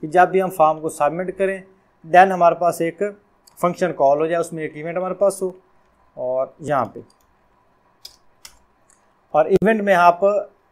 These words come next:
event dot prevent default, event dot prevent default, ये आपने इसको लगा देना है ताकि automatically वो जो reload होता है वो ना हो। उसके बाद आप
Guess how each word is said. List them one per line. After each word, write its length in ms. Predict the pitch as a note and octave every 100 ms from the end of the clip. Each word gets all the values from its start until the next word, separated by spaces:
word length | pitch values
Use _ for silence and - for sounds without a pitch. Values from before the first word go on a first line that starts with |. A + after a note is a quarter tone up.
| _ _ -
event 300 | F#3 G#3 F3+
dot 300 | E3+ E3+ F3+ F#3+ F#3
prevent 360 | F3 F3+ F#3+ D#3+
default, 580 | - - C#3 E3 F#3 G#3 _ _ _ _ _ _ _ _ _ -
event 380 | D3+ E3+ F#3 F#3 - _ _ _ _ _ -
dot 380 | D3 D3+ D#3+ - _ -
prevent 380 | D#3 E3 F3 E3
default, 400 | C#3 - B2+ B2
ये 80 | C3
आपने 180 | E3 E3+
इसको 200 | F3+ F#3+
लगा 240 | F3+ F3 F3
देना 240 | F3 F3
है 120 | E3+ _ _ _ _ -
ताकि 220 | D3 E3
automatically 680 | D3+ D#3+ D3+ D#3 D#3+ D#3+ E3
वो 200 | D3 D3
जो 380 | C3+ C#3 C#3 -
reload 340 | C#3+ E3 D#3+
होता 200 | D#3+ E3
है 80 | D#3
वो 120 | D3+
ना 80 | E3
हो। 120 | F3 _ _ _ _ _ _ -
उसके 180 | -
बाद 220 | F#3+ F3 E3+
आप 220 | E3+